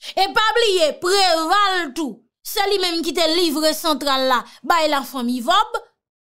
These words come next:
e Ariel Henry, se yon gwo alye pouvwa,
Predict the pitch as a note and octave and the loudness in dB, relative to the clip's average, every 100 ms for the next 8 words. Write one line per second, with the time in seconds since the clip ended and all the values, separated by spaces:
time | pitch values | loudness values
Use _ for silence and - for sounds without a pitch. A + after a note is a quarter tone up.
0 | _ - - - - G4+ G#4 G#4+ A#4 C#5+ | _ -6 -2 -2 0 0 2 0 2 2
1 | C#5 C#5 B4+ G4+ G#4 B4 A#4 - _ _ | 4 4 4 2 2 2 0 -10 _ _
2 | _ _ - A4+ A4 G#4 D4 E4 G#4 G#4 | _ _ -4 0 0 -2 -2 2 2 2
3 | - F4 E4+ D#4+ E4+ F#4+ A4+ G#4+ G4+ F4 | 2 2 2 0 0 0 0 -2 -4 -4
4 | A#3 D4 F4+ | -4 -2 0